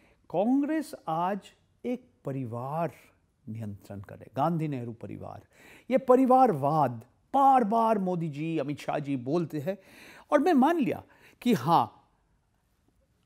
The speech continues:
अमित शाह जी का बेटा भी बीसीसीआई में बहुत अच्छा किया, हर राजनीतिक दल में कोई एक परिवार होते हैं, हमारे देश में क्यों, विदेश में, अलग-अलग देशों में है, फिर भी ये जो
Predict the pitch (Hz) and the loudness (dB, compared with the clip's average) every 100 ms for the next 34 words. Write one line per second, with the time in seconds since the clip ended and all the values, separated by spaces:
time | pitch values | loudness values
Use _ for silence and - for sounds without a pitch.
0 | - 127 127 - 131 123 135 151 120 113 | -8 -6 -6 -6 -6 -6 -4 -2 -2 -6
1 | - - 160 156 139 _ _ 123 131 156 | -10 -6 -2 -2 -2 _ _ -8 -8 -6
2 | 131 - 127 127 131 123 120 113 - - | -8 -4 -2 -2 -4 -4 -6 -8 -14 -12
3 | 120 - 120 120 _ - _ _ _ _ | -10 -8 -8 -8 _ -20 _ _ _ _
4 | - 214 226 196 - _ - 151 151 151 | -2 4 4 4 -8 _ 0 2 2 0
5 | 160 160 139 147 143 143 156 143 131 - | -4 -2 -2 -2 -2 -2 -2 -2 -4 -4
6 | 131 123 123 135 127 101 - 123 127 123 | -2 2 4 4 2 -4 -14 -8 -6 -4
7 | 131 - - 294 427 440 349 - 214 - | -6 -6 -4 0 0 -2 -4 -4 -6 -6
8 | 123 71 - _ - 135 139 277 233 269 | -10 -10 -18 _ -14 -8 -4 -6 -6 -8
9 | 262 185 247 247 240 196 208 294 247 170 | -4 -2 0 0 -2 -4 -6 -4 -4 -4
10 | - _ - _ _ - - 381 359 311 | -6 _ -20 _ _ -6 0 2 4 2
11 | 254 294 233 269 | 2 -2 -2 -4